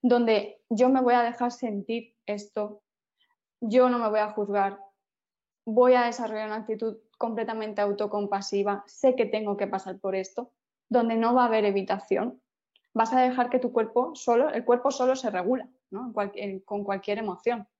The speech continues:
Es verdad que en un duelo son muchas emociones muy intensas, ¿no? Hay muchísima tristeza, puede haber rabia, eh, puede haber esa incertidumbre, podemos quedarnos anclados en el pasado,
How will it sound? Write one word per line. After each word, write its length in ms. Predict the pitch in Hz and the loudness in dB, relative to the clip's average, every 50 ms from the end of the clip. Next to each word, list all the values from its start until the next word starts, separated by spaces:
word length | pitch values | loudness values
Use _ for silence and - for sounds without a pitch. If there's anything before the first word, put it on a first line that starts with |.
| _ _ _ _ - - - _ - | _ _ _ _ -20 -20 -10 _ 0
Es 160 | 247 254 226 | 0 2 4
verdad 260 | 262 262 262 269 254 | 4 4 4 4 2
que 80 | 262 247 | 2 -2
en 80 | 233 | -2
un 140 | 226 233 233 | -2 -4 0
duelo 460 | 233 247 247 247 247 - - - _ _ | 0 2 2 2 0 -2 -2 -8 _ _
son 260 | _ - 262 247 240 | _ -4 0 2 4
muchas 400 | 240 247 269 277 269 277 285 277 | 6 6 4 4 2 0 -2 -2
emociones 540 | 262 240 220 220 - 240 240 247 269 - - | -4 -4 -6 -4 -6 -2 -2 -2 -2 -2 2
muy 320 | 254 247 254 269 269 269 262 | 4 6 6 6 4 2 0
intensas, 720 | 233 202 196 190 170 - - - - - - - _ _ _ _ _ _ _ _ _ _ _ _ _ _ _ - | 0 -2 -4 -6 -6 -8 -12 -16 -18 -18 -20 -20 _ _ _ _ _ _ _ _ _ _ _ _ _ _ _ -14
¿no? 80 | 240 233 233 226 - | -10 -8 -6 -4 -2
Hay 240 | - 226 214 220 214 - | 0 2 2 0 0 -2
muchísima 640 | 226 226 220 226 226 226 214 - 233 240 226 214 196 | -2 0 2 2 0 0 0 -2 -4 -4 -4 -4 -4
tristeza, 720 | - 190 196 - - 202 190 196 - - 180 175 180 202 - - _ _ _ _ | -6 -6 -6 -2 0 0 0 0 -2 -2 -2 -2 -2 -4 -10 -18 _ _ _ _
puede 160 | - 254 240 | 2 4 6
haber 300 | 226 220 208 202 196 202 | 6 6 6 4 2 2
rabia, 680 | - 202 208 202 202 196 196 202 202 202 196 196 202 202 - _ _ - _ _ _ | 0 2 4 4 4 4 4 4 4 4 2 -2 -4 -8 -14 _ _ -20 _ _ _
eh, 500 | - 240 226 226 226 220 226 220 208 220 - | 0 2 2 2 2 2 2 0 -2 -2 2
puede 200 | 254 247 240 233 | 4 4 4 4
haber 340 | 226 226 220 226 226 220 - | 4 2 2 0 -2 -2 -2
esa 200 | - 233 214 233 | -6 -6 -6 -6
incertidumbre, 880 | 226 226 214 - 247 214 202 - 233 226 208 226 220 214 214 202 214 208 | -8 -8 -6 -6 -6 -6 -6 -6 -8 -4 -2 -2 -2 -4 -4 -4 -6 -4
podemos 380 | 208 208 208 214 220 226 214 - | 0 -2 -2 -2 -2 -6 -4 -2
quedarnos 400 | 233 233 226 226 226 226 214 240 | 0 0 0 0 -2 -4 -6 -6
anclados 440 | 226 220 214 226 220 220 220 226 | -8 -6 -4 -2 -2 -2 -4 -6
en 100 | 226 214 | -10 -10
el 140 | 214 220 208 | -10 -10 -8
pasado, 880 | - 233 226 226 - - 226 220 220 214 214 214 214 214 214 214 214 | -4 -4 -6 -6 -4 -2 0 2 2 2 2 0 2 2 0 0 -2